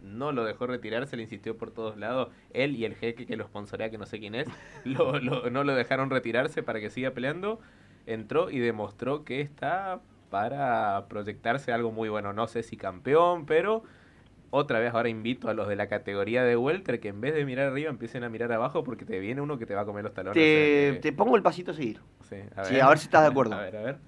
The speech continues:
Speaker 2: Un tipo con el que ya se habló que podía haber peleado Khamzat Chimaev, que es el número ocho de la división, que es Neil Magny.
Speaker 1: Sí, sí, sí.
Speaker 2: O sea,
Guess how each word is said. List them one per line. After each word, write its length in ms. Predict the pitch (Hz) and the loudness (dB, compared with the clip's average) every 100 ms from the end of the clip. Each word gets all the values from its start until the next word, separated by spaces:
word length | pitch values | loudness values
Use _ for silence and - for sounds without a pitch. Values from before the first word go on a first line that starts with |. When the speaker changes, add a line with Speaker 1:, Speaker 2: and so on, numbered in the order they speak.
| - | -8
Speaker 2:
Un 180 | 139 180 | 0 0
tipo 240 | 196 208 202 | 0 -4 2
con 140 | 180 | 2
el 80 | 156 | 2
que 120 | 151 | -2
ya 80 | 143 | -4
se 140 | 143 | 0
habló 300 | 139 139 107 - - | 0 0 -2 -8 -14
que 100 | 120 | -10
podía 280 | 117 113 120 | -4 0 0
haber 120 | 117 | 0
peleado 280 | 120 117 110 | -2 -4 -4
Khamzat 260 | 117 127 | -8 -10
Chimaev, 360 | 120 131 156 220 - - - - - | -4 4 4 4 -6 -20 -20 -20 -4
que 100 | 143 | -2
es 120 | 147 | 0
el 180 | 139 143 | 2 2
número 600 | 147 135 135 123 123 - | 2 2 2 2 0 0
ocho 260 | 185 - | -2 2
de 60 | 143 | 4
la 60 | 131 | 4
división, 380 | 139 196 233 - - | 4 0 -2 -4 -8
que 100 | 143 | -4
es 60 | |
Neil 140 | 143 139 | 0 0
Magny. 340 | 117 95 92 - _ - - - - - _ - - - - - | 0 -6 -16 -20 _ -20 -20 -20 -20 -20 _ -20 -20 -20 -20 -16
Speaker 1:
Sí, 460 | 226 226 208 208 202 _ _ _ - | -12 -10 -10 -12 -16 _ _ _ -16
sí, 120 | 147 - | -16 -12
sí. 160 | 143 147 - | -14 -14 -2
Speaker 2:
O 100 | 135 | 0
sea, 420 | 147 151 123 113 | 2 4 4 2